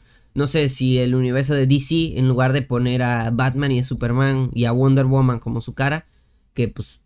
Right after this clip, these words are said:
son la que, los que tiene ahorita, ahorita sobre todo, pues, Wonder Woman, porque Batman y Superman como que andan un poco... Eh, no sé, mm, como en el aire. Es como si en lugar de esos pusieran, no sé, a Plastic Man,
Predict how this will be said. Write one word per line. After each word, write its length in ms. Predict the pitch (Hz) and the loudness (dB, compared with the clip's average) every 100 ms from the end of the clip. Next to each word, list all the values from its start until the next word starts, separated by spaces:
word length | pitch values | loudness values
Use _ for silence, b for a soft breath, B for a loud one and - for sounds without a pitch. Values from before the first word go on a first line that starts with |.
| - | -8
son 300 | 123 117 123 | -2 0 0
la 160 | 123 | -2
que, 100 | 127 | -4
los 180 | 107 117 | -6 -6
que 100 | - | -6
tiene 220 | 123 123 | -2 0
ahorita, 320 | 123 147 170 | 2 2 0
ahorita 240 | 147 127 127 | 0 0 -2
sobre 240 | 127 117 | -2 -4
todo, 680 | 117 127 127 123 120 113 - | -2 0 2 4 2 0 -6
pues, 160 | - 113 | -10 -8
Wonder 320 | 113 123 123 | -2 -2 -2
Woman, 300 | 131 202 254 | -2 0 -2
porque 280 | 202 135 127 | -2 -4 -2
Batman 320 | 123 131 139 | 0 0 0
y 60 | 131 | -2
Superman 420 | 131 120 120 127 | -4 -4 -4 -4
como 240 | 127 123 | -4 -6
que 80 | 120 | -6
andan 220 | 117 123 | -4 -4
un 140 | 123 127 | -2 -4
poco... 500 | 127 - 120 117 131 _ _ _ _ _ | -6 -4 -4 -4 -8 _ _ _ _ _
Eh, 720 | - 113 113 104 92 95 - - | -10 -8 -6 -8 -10 -12 -14 -10
no 160 | 120 123 | -6 -6
sé, 220 | 160 170 | -8 -10
mm, 540 | - 117 113 113 95 135 - | -10 -6 -6 -6 -8 -10 -6
como 340 | 113 107 104 | -6 -4 -6
en 180 | 110 117 | -4 -2
el 120 | 120 | -2
aire. 320 | 147 156 180 B B B | 0 0 -2 B B B
Es 160 | 147 131 | -4 0
como 160 | 147 151 | 2 2
si 160 | 139 | 2
en 100 | 135 | 4
lugar 240 | 135 131 139 | 4 2 2
de 60 | |
esos 180 | 151 165 | -2 -2
pusieran, 480 | 139 131 135 131 123 | -2 2 4 4 2
no 100 | 123 | -2
sé, 240 | - 131 | 0 0
a 280 | 110 110 104 | 0 -4 -6
Plastic 440 | - 135 135 139 131 | -2 0 0 -4 0
Man, 320 | 143 147 120 | 2 2 -2